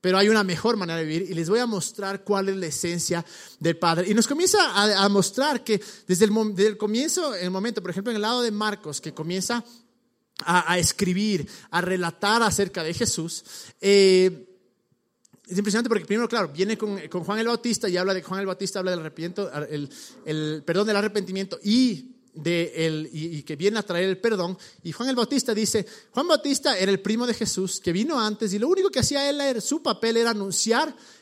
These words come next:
que venía alguien más grande, alguien que realmente iba a perdonar. Entonces, en este proceso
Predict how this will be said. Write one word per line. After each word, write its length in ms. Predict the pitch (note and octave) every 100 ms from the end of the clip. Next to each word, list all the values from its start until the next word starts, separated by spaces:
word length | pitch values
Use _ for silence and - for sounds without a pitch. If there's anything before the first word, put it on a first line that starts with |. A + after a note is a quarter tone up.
| _
que 80 | -
venía 320 | E3+ F#3 G3
alguien 400 | F#3 F3 F#3 F#3
más 180 | F#3 D#3
grande, 240 | D#3+ D3+ D3+
alguien 240 | F#3+ G#3+
que 120 | -
realmente 540 | E3 E3+ F3 E3+ E3+ F3+
iba 120 | E3+
a 60 | -
perdonar. 440 | D3 D3 C#3 C3+
Entonces, 400 | D#3+ A#3 B3 - - -
en 160 | G3 A#3+
este 180 | F#4 A4
proceso 560 | D4 B3 F#3 A#3 F#4+